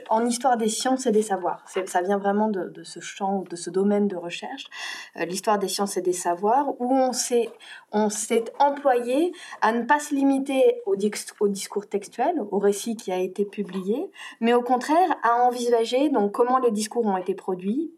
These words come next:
par qui, pourquoi, comment, dans quel contexte, avec quel financement et inscrit dans quel type de réseau scientifique, comment concrètement, euh, s'est écrit,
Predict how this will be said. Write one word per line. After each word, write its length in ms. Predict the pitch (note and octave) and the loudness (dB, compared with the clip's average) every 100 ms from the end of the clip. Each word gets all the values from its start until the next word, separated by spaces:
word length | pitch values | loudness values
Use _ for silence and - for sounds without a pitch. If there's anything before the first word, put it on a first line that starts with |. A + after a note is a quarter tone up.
| - | -4
par 220 | G3 - | -4 -4
qui, 360 | - C4 F#4+ - _ _ _ _ | -4 -2 -2 -6 _ _ _ _
pourquoi, 600 | - A#3+ - A3 C4 - - - _ | 0 0 2 2 2 0 -14 -20 _
comment, 400 | - A#3 A#3 C4 G4 D4+ - | 0 2 4 2 0 -6 -10
dans 240 | G3 A#3+ | 0 0
quel 200 | B3+ A#3 | 4 0
contexte, 680 | A3+ G#3+ G#3+ C4+ F4+ - - _ - - | 2 -2 2 0 0 -4 -16 _ -20 -2
avec 260 | G3+ G#3 G#3 | 2 2 2
quel 220 | B3 A3+ | 2 2
financement 680 | - A#3+ A3+ A3 - A3+ E4 G#4 - - - - | 0 0 0 -2 -4 0 0 -2 -14 -20 -18 0
et 320 | G3 G3+ - | 4 4 2
inscrit 460 | A3+ A3 - B3 B3+ | 0 0 -2 -4 0
dans 160 | G#3+ G3 | 2 2
quel 220 | A#3 G#3+ | -2 -4
type 200 | B3+ G#3 | -4 0
de 120 | G#3 | 2
réseau 460 | G3+ G#3+ A3+ A3 A#3 | 4 4 4 4 2
scientifique, 800 | - G#3+ G3+ G3+ - F4 F4+ - - - - | 0 -4 -2 -4 -2 -2 -2 -6 -20 -20 -4
comment 540 | C#4+ C#4 B3+ D#4 E4+ - | 2 2 4 2 0 0
concrètement, 880 | D4 C#4+ C#4 - B3 A3+ D#4 D4 G3 | 0 2 0 0 0 2 2 0 -2
euh, 100 | F3+ | -4
s'est 320 | - A#3+ A#3+ | 0 0 0
écrit, 540 | A#3+ A#3+ - B3+ D4+ | -2 -4 -6 -2 -2